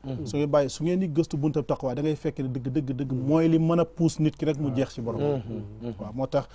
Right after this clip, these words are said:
Speaker 2: fa mu daanee beneen ay bi mooy wattaqullaha wa yuallimukumullah,
Speaker 3: Mhm.
Speaker 2: Seydina Ousmane.
Speaker 1: Euh, tabaarakallahu, tutahhiruhum wa tuzakkihim biha Allah.
Speaker 3: Mhm.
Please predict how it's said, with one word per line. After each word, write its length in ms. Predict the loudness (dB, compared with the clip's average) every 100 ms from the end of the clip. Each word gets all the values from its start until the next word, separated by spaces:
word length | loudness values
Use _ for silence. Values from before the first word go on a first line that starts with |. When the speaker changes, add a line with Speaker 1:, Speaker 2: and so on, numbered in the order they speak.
| -20 -6
Speaker 2:
fa 100 | 0
mu 100 | 4
daanee 280 | 4 4 0
beneen 240 | -2 -2
ay 100 | -4
bi 60 | -4
mooy 140 | -6
wattaqullaha 760 | -4 -4 -6 -6 -4 -4 -4 -10 -16 -20 -8
wa 100 | -2
yuallimukumullah, 840 | 0 0 -2 -6 -8 -8 -6 -8 -10 -16
Speaker 3:
Mhm. 120 | -14
Speaker 2:
Seydina 280 | -8 -8 -8
Ousmane. 300 | -10 -14 -18 -20 -20 -12 -4
Speaker 1:
Euh, 440 | 0 2 2 2
tabaarakallahu, 1040 | 2 4 6 6 2 4 6 4 2 -4 -6 -8
tutahhiruhum 880 | -6 0 0 2 2 2 0 -4 -6 -10 -20 -12
wa 120 | -8
tuzakkihim 840 | -6 -2 -2 -2 -4 -4 -2 -4 -8 -20 -10
biha 220 | -8 -4
Allah. 400 | -4 0 2 0 -4 -12
Speaker 3:
Mhm. 220 | -10 -8